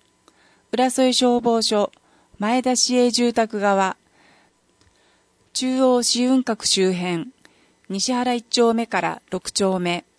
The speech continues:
十二月三十日水曜日、臨時回収。宮城二丁目、四十から四十一番。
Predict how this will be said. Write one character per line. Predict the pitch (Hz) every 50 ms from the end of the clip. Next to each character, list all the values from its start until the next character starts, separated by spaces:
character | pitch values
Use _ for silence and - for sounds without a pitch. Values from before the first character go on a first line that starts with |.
| _ _ _ _ _ _ _ _ _ _ _ _ _ _ _ _ _ _ _ _ _ _ _ _ _ _ _ _ _ _ _ _ _ _ _ _ _
十 | - 254 262 262
二 | 262 269 262
月 | 254 262 262 -
三 | - - 269 269 269 254
十 | 226 226 208
日 | 196 185 175 - - 160 156 - - -
水 | - - - 233 233 226
曜 | 233 233 226 202 175
日、 | - 160 160 151 - - _ _ _ _ _ _ _ _ _ _ _ _
臨 | - 254 262 254
時 | 262 254
回 | - 262 262 262 247
収。 | - - 175 160 156 - - _ _ _ _ _ _ _ _ _ _ _ _ _ _ _ _ _ _ _ _ _ _ _ _ -
宮 | 240 262 285 285 254
城 | 214 190
二 | 180 170
丁 | - - 190 180 175 175
目、 | 170 170 170 170 - - _ _ _ _ _ _ _ -
四 | 240 269 285 269
十 | 240 226 214 202
か | - 180 165
ら | 165 165
四 | 185 233 247 240
十 | 208 190 165
一 | 160 - - 185 175
番。 | 175 160 156 -